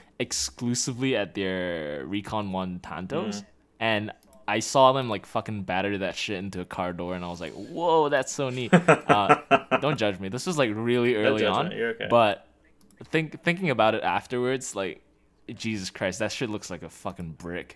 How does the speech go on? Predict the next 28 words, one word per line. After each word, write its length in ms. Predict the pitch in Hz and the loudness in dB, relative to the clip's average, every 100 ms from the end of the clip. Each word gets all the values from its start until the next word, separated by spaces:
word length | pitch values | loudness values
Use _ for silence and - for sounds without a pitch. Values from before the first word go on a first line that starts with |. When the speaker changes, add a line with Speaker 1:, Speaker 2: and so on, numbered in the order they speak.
| - | -6
Speaker 1:
I, 120 | 104 101 - | -4 -4 -10
I 80 | |
can't. 420 | 185 - 95 92 - _ _ _ _ _ _ | -10 -8 -8 -8 -10 _ _ _ _ _ _
Um, 480 | 107 101 101 101 98 - - _ _ _ | -4 -2 -4 -6 -12 -16 -20 _ _ _
but 240 | 95 98 | -2 0
yeah, 280 | 107 104 87 | 2 0 2
I 40 | 143 | 2
don't 100 | - | 2
know. 220 | 110 87 | -2 0
I, 80 | - | -2
uh, 380 | 110 - - 85 - _ - | -2 -8 -14 -14 -16 _ -14
what's 300 | 117 156 208 | -4 -2 -2
up 80 | |
with 100 | 180 | -4
the 80 | 120 | -6
Tanto 360 | 107 110 107 113 | -6 -6 -6 -4
hype? 240 | 101 98 | -4 -6
Someone, 380 | - 127 127 123 | -6 -8 -8 -8
someone 200 | 113 147 | -2 0
else 200 | 101 107 | 0 -2
needs 180 | 110 101 | -4 -8
to 100 | - | -10
chime 260 | - 95 98 | -8 -6 -4
in 60 | 95 | -4
on 120 | 92 | -4
this, 160 | 92 - | -6 -6
'cause 180 | 98 | -8
I'm, 340 | 95 - 101 | -6 -6 -8